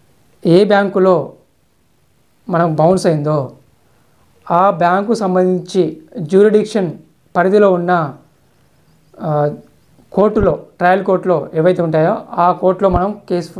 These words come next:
చెక్ బౌన్స్ కేసు అనేది ఫైల్ చేసుకోవాల్సి వస్తుంది. అంటే, ఆ బ్యాంకు పరిధిలో ఉన్నటువంటి జ్యుడిషియల్ ఫస్ట్ క్లాస్ మెజిస్ట్రేట్ కోర్టులో మనము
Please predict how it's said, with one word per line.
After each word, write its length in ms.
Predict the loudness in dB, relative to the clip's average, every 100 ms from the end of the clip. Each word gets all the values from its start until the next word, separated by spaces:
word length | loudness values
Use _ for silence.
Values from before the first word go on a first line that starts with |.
| -4 -4 -6
చెక్ 120 | -4 -2
బౌన్స్ 180 | -2 -2
కేసు 160 | -2
అనేది 180 | 0 2
ఫైల్ 180 | 2 2
చేసుకోవాల్సి 360 | 0 0 -2
వస్తుంది. 260 | -4 -10 -16 _ _ _ _ _ _ -6
అంటే, 220 | -2 2 0 -2 -20 _ _ _ -2
ఆ 60 | -2
బ్యాంకు 560 | 0 0 0 -4 -8 -8 -2
పరిధిలో 580 | 0 2 2 2 2 0
ఉన్నటువంటి 500 | 0 0 0 0 -2 -2 -14 _ -16 -4
జ్యుడిషియల్ 480 | 2 2 2 0
ఫస్ట్ 280 | -2 -6 -2
క్లాస్ 260 | 0 0 0
మెజిస్ట్రేట్ 460 | -6 -4 -4 -4 -8 _ _ _ -2
కోర్టులో 380 | -2 0 0 0 -4 -20 _ _ _ _ _ -2
మనము 460 | 0 0 -2 -4